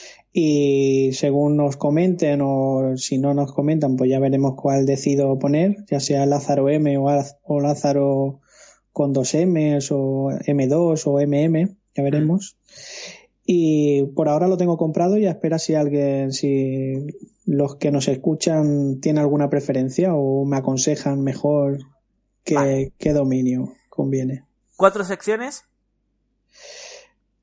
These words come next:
Speaker 1: Eh, t-, sí, correcto.
Speaker 2: Ah, digo, cuatro
Speaker 1: Cuatro.
Speaker 2: secciones. Que digo, ¿qué
Speaker 1: Sí.
Speaker 2: secciones?
Speaker 1: <laughs>
Speaker 2: Eso es mierda. Es como cuando en un examen das la respuesta en vez de la pregunta.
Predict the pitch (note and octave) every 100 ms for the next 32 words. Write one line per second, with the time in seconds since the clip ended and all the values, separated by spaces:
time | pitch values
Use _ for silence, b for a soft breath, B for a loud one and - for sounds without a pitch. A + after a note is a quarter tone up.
0 | _ D#3+ D#3+ D#3+ - - D3 G3 E3 D3
1 | C#3+ D3 - C#3 E3 E3+ D#3 D3+ D3 D#3
2 | C#3+ C#3 B2 - D3 C#3 C#3 D#3+ G3+ F#3
3 | F3 G3+ G#3 G#3 E3+ D#3+ E3 D#3+ D#3+ E3
4 | D3+ D3+ D#3 D#3+ D#3 E3 - F#3+ F#3 F3+
5 | E3 E3 E3 E3+ F3 E3+ F3 F3 E3+ E3
6 | D#3+ D3 E3 D#3+ D3+ C#3 C3+ B2+ A#2+ A2+
7 | A2 G2+